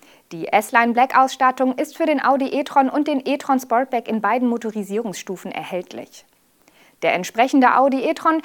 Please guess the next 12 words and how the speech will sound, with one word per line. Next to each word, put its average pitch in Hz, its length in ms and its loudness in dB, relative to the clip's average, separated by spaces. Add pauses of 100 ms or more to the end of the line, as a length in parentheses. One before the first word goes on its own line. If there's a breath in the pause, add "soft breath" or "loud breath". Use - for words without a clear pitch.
(100)
steht 381 240 -2
in 320 120 2
Deutschland 277 420 4
mit 233 140 -2
neunundsiebzigtausenddreihundertfünfzig 220 1800 -2
Euro 247 300 2
beziehungsweise 311 720 0
einundneunzigtausendsiebenhundertfünfzig 214 1800 -6
Euro 170 200 -4
in 190 80 -6
der 247 100 -6
Preisliste. - 600 -12